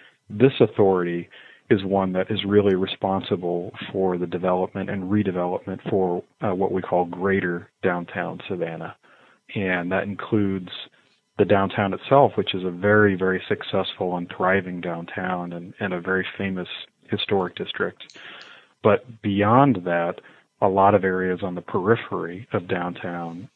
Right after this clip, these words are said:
that are not experiencing that same success. And so a lot of our work is going to be implementing principles and ideas that I've written about and thought about for many, many years, and doing that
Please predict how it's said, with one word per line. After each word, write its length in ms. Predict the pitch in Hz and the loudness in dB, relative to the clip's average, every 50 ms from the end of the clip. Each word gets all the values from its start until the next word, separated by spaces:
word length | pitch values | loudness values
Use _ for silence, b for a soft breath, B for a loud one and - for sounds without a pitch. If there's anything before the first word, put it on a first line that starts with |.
| _ _ - | _ _ -6
that 300 | 98 98 92 95 - - _ _ _ - 120 107 - _ - | -2 0 0 0 -2 -6 _ _ _ -16 -16 -16 -16 _ -6
are 160 | 127 107 101 | -4 -2 -2
not 340 | 104 104 107 120 131 151 156 | 0 2 4 4 4 6 4
experiencing 640 | 113 - - - - 101 90 87 87 87 - 110 95 | 2 0 -2 -4 -2 -2 -2 -2 -6 -6 -6 -6 -6
that 160 | 92 95 104 - - | -4 -8 -8 -8 -6
same 380 | - 107 95 95 92 92 95 104 _ _ _ - | -4 -4 -2 -2 -4 -6 -8 -12 _ _ _ -10
success. 400 | - 101 - - - - - - - - - - - _ b b b b b b b b b _ | -10 -10 -8 -6 -4 -4 -4 -6 -10 -16 -18 -18 -20 _ b b b b b b b b b _
And 220 | 127 131 107 95 - - | -8 -8 -8 -8 -2 0
so 180 | 117 104 95 95 | 2 4 4 4
a 40 | |
lot 240 | 95 98 101 104 104 | 4 6 6 6 6
of 80 | 101 95 | 4 4
our 160 | 101 95 95 | 4 4 4
work 320 | 95 101 101 101 101 - | 4 4 2 2 0 -4
is 80 | 98 90 | -10 -6
going 220 | - - 95 95 92 | -4 -4 -4 -2 -4
to 60 | 90 | -6
be 300 | 87 92 90 87 87 87 B B B B B B B B _ _ - | -4 -4 -4 -4 -6 -8 B B B B B B B B _ _ 2
implementing 840 | 156 147 127 - - 107 104 104 101 95 - - 107 98 95 92 | 2 2 4 4 4 4 4 4 0 0 0 0 0 0 0 -6
principles 600 | - - - 113 - - 117 - 110 101 101 95 104 | -2 2 2 2 2 0 -2 2 2 2 2 2 0
and 100 | 98 95 | -4 -4
ideas 520 | 90 92 90 85 95 95 92 92 92 92 - _ | -2 -4 -4 -4 -2 -2 0 0 -2 -4 -6 _
that 280 | - 92 87 87 90 - _ _ - - | -6 -6 -4 -4 -6 -8 _ _ -6 -6
I've 140 | 101 95 | -4 -2
written 240 | 95 101 104 92 101 | 0 0 0 0 -2
about 260 | 98 92 95 95 92 | -4 -2 -2 -2 -2
and 100 | 92 90 | -6 -8
thought 220 | - - 95 95 95 | -2 2 2 2 2
about 240 | 90 95 92 95 - - | 2 0 -2 -2 -4 -6
for 80 | - | -10
many, 220 | 95 92 95 95 95 | -8 -6 -6 -6 -4
many 220 | 92 92 92 90 | -6 -6 -6 -6
years, 400 | 87 90 92 92 92 92 92 90 - | -6 -6 -4 -4 -4 -4 -6 -6 -8
and 220 | - 110 98 92 90 | -10 -8 -8 -6 0
doing 320 | 101 107 107 104 101 98 | 2 2 4 2 0 0
that 280 | 95 95 92 92 95 | -2 -2 -2 -2 -4